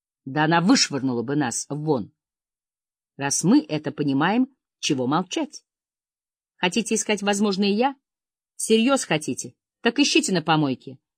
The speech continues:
в сточной канаве, в толчке ищите. Вот откуда мы все вышли.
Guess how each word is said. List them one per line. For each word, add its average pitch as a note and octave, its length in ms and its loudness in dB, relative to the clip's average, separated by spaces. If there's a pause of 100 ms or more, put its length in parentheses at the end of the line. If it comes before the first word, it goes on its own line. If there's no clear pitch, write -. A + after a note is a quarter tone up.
(120)
в - 60 -6
сточной A#3+ 400 2
канаве, C#3+ 500 -2 (400)
в - 120 -20
толчке A3+ 560 4
ищите. D#3 560 -4 (300)
Вот F3 280 2
откуда C3+ 340 -4
мы C3 120 -2
все - 220 -6
вышли. A2+ 400 -12